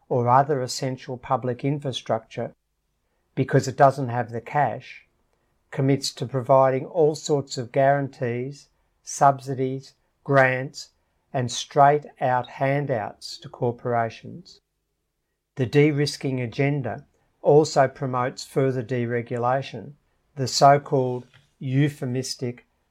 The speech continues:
regulatory streamlining, which reduces accountability and oversight, with the inevitable result that the standards slip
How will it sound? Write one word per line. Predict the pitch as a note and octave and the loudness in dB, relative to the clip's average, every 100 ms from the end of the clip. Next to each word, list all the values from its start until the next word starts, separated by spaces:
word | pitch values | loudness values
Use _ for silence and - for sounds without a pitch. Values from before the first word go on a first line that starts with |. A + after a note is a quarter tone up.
| - | -8
regulatory | C3+ C#3 C#3 D3 C3 C#3 - B2 A#2+ | 2 4 2 -2 -8 -8 -8 -6 -6
streamlining, | - - C#3+ D3+ D3+ A#2+ G#2+ G2+ F#2+ A#2+ C#3+ _ _ _ _ _ _ _ | -8 -2 0 0 -2 -6 -8 -10 -14 -18 -20 _ _ _ _ _ _ _
which | C3+ B2+ - | -2 -2 0
reduces | B2+ A2+ D#3 D3 C#3 B2 | 0 2 0 0 -2 -6
accountability | - C3+ B2+ A#2+ C#3 B2+ A#2+ B2 | -6 -6 -4 -4 -4 -4 -4 -6
and | A#2+ | -2
oversight, | A#2+ B2+ B2+ A#2 A2 G#2 C#3 - _ _ _ _ | 0 0 -2 -8 -6 -6 -8 -12 _ _ _ _
with | C#3 B2 C#3 | -2 0 0
the | B2+ | 0
inevitable | B2+ C3+ D3 D#3 C#3 C#3 B2+ | 2 2 0 -2 -4 -4 -4
result | B2 A2+ C3 G#2 - | -4 2 2 2 -4
that | D#3+ | -16
the | B2+ | -12
standards | - - C3 C3 A#2+ A2 | -8 -2 0 -2 -4 -6
slip | - - D3 A2 | -6 -2 -2 -2